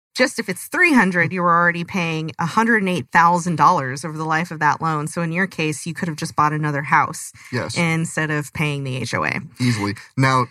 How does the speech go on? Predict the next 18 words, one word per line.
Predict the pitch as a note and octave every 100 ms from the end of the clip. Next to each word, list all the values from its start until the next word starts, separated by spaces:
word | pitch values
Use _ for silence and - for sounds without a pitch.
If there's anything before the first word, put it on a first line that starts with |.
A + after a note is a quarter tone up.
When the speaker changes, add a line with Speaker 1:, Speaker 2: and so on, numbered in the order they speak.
| -
Speaker 2:
for | C3+ B2
the | A#2
audience's | B2 B2 A2+ A#2 G#2
benefit, | A2 A2 G#2+ G2+ -
that | B2
was | A2+ A#2
a | G#2+
high-rise | G#2 B2 B2+ G#2+ G2+ G2+
condominium. | - G2+ F#2+ F#2 F#2 F2
High-rise | G#2+ B2 A#2 A2 G2+
buildings | A2+ A2+ G#2+ A2+
are | G#2
very | G2 G#2+ G#2+
expensive | F#2 - G#2+ G2+ G2+ -
to | G#2
maintain | G#2 G#2 A2+ G#2 G#2 F2+
and | G2+ F2+
operate. | G#2 A2 F#2+ F#2+ E2+